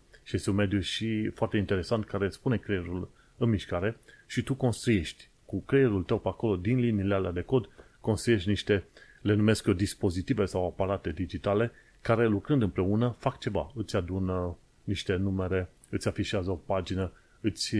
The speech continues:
aranjează o interacțiune de la A la B, ce vrei tu pe acolo. Și atunci, programarea asta e un act creativ foarte, foarte interesant și, efectiv,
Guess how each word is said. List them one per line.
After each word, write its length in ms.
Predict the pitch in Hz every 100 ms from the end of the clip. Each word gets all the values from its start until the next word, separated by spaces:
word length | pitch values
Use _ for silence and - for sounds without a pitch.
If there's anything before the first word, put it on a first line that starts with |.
| 98
aranjează 440 | - 101 95 101 98
o 40 |
interacțiune 720 | 98 95 87 - - 92 92
de 80 | 87
la 120 | 87
A 80 | 85
la 140 | 90
B, 240 | 80 90 90
ce 140 | -
vrei 140 | 90
tu 100 | 90
pe 120 | 85 92
acolo. 300 | - 90 80
Și 100 | -
atunci, 320 | 92 104 - _ _ _ _
programarea 460 | - 98 104 117 101
asta 180 | 98 92
e 60 |
un 260 | 95 110 98
act 460 | - 139 - - - _
creativ 480 | - 92 - 120 - _
foarte, 260 | 127 -
foarte 260 | 95 95 90
interesant 640 | 85 87 87 - 113 - _ _ _ _ - -
și, 140 | -
efectiv, 380 | 107 - 92 98